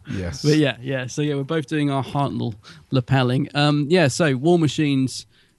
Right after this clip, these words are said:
Speaker 2: next week. Um,
Speaker 1: Yeah,
Speaker 2: it was
Speaker 1: blimey,
Speaker 2: just
Speaker 1: it's
Speaker 2: sort
Speaker 1: been a, it's been a while since we've done a First Doctor sto-,
Speaker 2: I
Speaker 1: story, hasn't
Speaker 2: know.
Speaker 1: it?
Speaker 2: I know, yeah.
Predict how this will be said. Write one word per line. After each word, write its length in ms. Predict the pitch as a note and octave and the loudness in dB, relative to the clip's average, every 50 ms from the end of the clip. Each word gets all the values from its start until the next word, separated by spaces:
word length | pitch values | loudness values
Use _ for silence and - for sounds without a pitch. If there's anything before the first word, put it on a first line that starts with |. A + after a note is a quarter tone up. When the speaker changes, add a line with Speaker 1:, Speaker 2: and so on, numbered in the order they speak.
| _ | _
Speaker 2:
next 380 | - C#3 C#3+ - - - - - | -2 0 0 -2 -4 -8 -6 -2
week. 460 | C#3 D3+ D3+ D#3 - - - - - - _ _ _ - | 0 2 2 0 -2 -6 -16 -20 -20 -20 _ _ _ -2
Um, 440 | B2 B2 B2 B2 B2+ B2 B2 B2 - _ _ - | 0 2 2 2 2 0 -2 -2 -6 _ _ -12
Speaker 1:
Yeah, 380 | A#2 A2+ G#2+ G#2 G#2 G#2 G2 | -10 -6 -4 -4 -2 -2 -2
Speaker 2:
it 80 | F#2+ F2 - - | -2 -4 -4 -2
was 80 | C3+ D3+ | -2 -2
Speaker 1:
blimey, 160 | E3+ F3+ F3+ | 0 0 2
Speaker 2:
just 80 | C#3+ A#2+ | 2 2
Speaker 1:
it's 120 | A#2 A2+ - | 2 0 -4
Speaker 2:
sort 100 | B2+ - | -6 -4
Speaker 1:
been 140 | D#3 D3 | 0 2
a, 160 | C#3+ C3 A#2 - - _ - | 2 2 2 0 -6 _ -20
it's 120 | - - - | -20 -16 -12
been 140 | - G#3 F3 | -8 -6 -4
a 60 | D3+ | -2
while 260 | C#3+ D#3 C#3+ B2 B2 | 0 2 2 2 2
since 240 | - - B2 B2+ - | 0 -2 -4 -4 -4
we've 60 | B2 A2 | -4 -2
done 120 | A2+ G#2 | -2 -2
a 60 | G2+ | -2
First 360 | - - - A#2 A2+ - - | -4 -2 -2 -2 -2 -2 -4
Doctor 260 | - B2+ B2 - - A#2+ | -6 -8 -8 -6 -6 -6
sto-, 320 | - - - B2+ B2+ A#2+ | -6 -4 -2 0 0 0
Speaker 2:
I 20 | A2+ | 0
Speaker 1:
story, 300 | A2+ A#2 C3 B2+ C#3 D3+ | 0 0 0 2 2 0
hasn't 260 | D#3+ D3+ - - D#3+ | 0 0 0 0 -2
Speaker 2:
know. 60 | C#3+ A#2 | -4 -10
Speaker 1:
it? 40 | - - _ _ _ A#2+ | -14 -18 _ _ _ -6
Speaker 2:
I 120 | B2 B2 | -4 -4
know, 260 | B2 B2+ C#3+ E3 G3 | -2 -2 -2 -2 -2
yeah. 440 | G3 C#3+ A#2 A#2+ D#3+ G3+ G#3 E3 B2 | -2 -2 0 0 0 0 0 0 -2